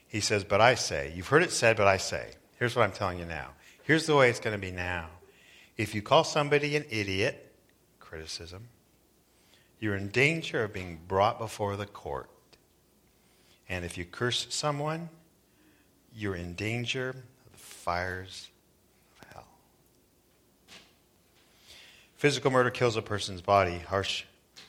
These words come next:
criticism kills a person's spirit, their soul, their reputation, their life in somebody else's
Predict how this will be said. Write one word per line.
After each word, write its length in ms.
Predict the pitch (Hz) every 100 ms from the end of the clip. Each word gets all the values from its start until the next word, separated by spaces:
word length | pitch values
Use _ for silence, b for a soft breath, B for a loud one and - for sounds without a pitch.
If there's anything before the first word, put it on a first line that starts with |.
| B B _ _
criticism 720 | 101 90 82 98 85 85 85 - b b b b b b b -
kills 300 | - 101 90
a 60 |
person's 560 | - - 85 - 73 71
spirit, 640 | - - 87 101 104 -
their 100 | 71
soul, 720 | 71 - 92 82 90 92 95 _ _ _
their 100 | 98
reputation, 960 | 90 82 90 - - 90 85 113 104 107 107 _ _ _ b b b b b b b b _
their 260 | 92 92 87
life 480 | 85 92 110 107 104
in 100 | 92
somebody 380 | - 101 98 92
else's 500 | 101 - 98 85